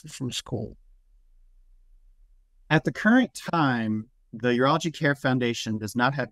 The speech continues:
Speaker 2: any other research opportunities that require, uh,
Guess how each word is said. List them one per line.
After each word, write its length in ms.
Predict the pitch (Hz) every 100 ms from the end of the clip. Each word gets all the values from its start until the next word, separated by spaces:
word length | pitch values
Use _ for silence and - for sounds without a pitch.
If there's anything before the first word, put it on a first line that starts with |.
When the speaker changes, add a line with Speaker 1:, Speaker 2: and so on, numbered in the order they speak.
| _
Speaker 2:
any 300 | 131 143 139 123
other 560 | 127 123 117 113 110 - _ _ _ _ _ _
research 460 | 131 123 143 139 123
opportunities 800 | 117 - 107 123 117 107 98 -
that 200 | 110 -
require, 840 | 110 - 120 110 107 104 98 104 -
uh, 360 | 107 101 95